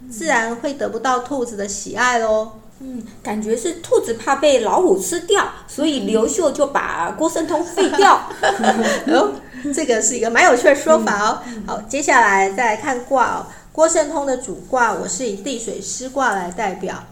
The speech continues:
Speaker 1: 原因很简单，师卦就是战争、聚众讨伐，而郭圣通就代表了河北的军事力量，是刘秀平定中原的主力之一。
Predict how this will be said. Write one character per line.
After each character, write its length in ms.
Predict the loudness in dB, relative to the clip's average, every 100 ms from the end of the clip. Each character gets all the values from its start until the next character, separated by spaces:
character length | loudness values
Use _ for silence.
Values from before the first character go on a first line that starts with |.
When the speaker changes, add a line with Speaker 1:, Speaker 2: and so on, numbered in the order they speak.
| -20 -14
Speaker 1:
原 200 | -2 -2
因 100 | 0
很 160 | -4 -4
简 220 | -4 -4
单， 420 | -4 -4 -6 -8 -12
师 260 | -10 -6
卦 280 | 0 2 2
就 120 | -4
是 100 | -10
战 320 | -6 -4 -4 -6
争、 400 | -6 -6 -6 -14 -20 -12
聚 280 | -8 -6
众 320 | -2 -2 -2 -6
讨 220 | -8 -10
伐， 380 | -10 -10 -10 -12 -16 -20 -6
而 140 | -6
郭 200 | -2 -2
圣 260 | -2 -4 -4
通 280 | -8 -8 -8
就 140 | -10
代 220 | 0 0
表 220 | 0 -2 -4
了 100 | -8
河 200 | -6 -4
北 160 | -4
的 100 | -6
军 240 | -10 -10 -10
事 200 | -10 -10
力 220 | -8 -8
量， 280 | -6 -8 -12 -18 -18
是 380 | -12 -8 -4 -4
刘 220 | -2 -4
秀 220 | -2 -2
平 260 | -2 -6 -8
定 240 | -6 -6
中 220 | -6 -6 -4
原 140 | -4
的 100 | -6
主 240 | -8 -10
力 180 | -8 -8
之 180 | -8 -10
一。 340 | -6 -6 -8